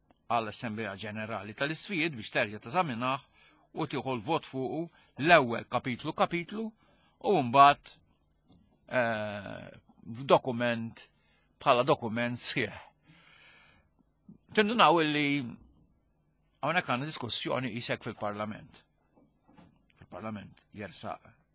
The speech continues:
il-bill, jinqara il-first reading, u mbagħad il-second reading, u mbagħad il-third reading.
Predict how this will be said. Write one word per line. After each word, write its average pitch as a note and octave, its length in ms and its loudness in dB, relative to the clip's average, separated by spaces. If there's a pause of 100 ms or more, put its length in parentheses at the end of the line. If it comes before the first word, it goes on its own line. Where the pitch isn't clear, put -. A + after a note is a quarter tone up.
(120)
il-bill, F3+ 400 -6 (1300)
jinqara A#2 580 -8 (440)
il-first D3 500 -6
reading, F#3+ 420 -6 (760)
u C3 60 -8
mbagħad B2 320 -4
il-second D#3 400 -6
reading, D3 460 -6 (540)
u C#3+ 80 -6
mbagħad A#2+ 260 -2
il-third A2 400 -6
reading. G2+ 320 -12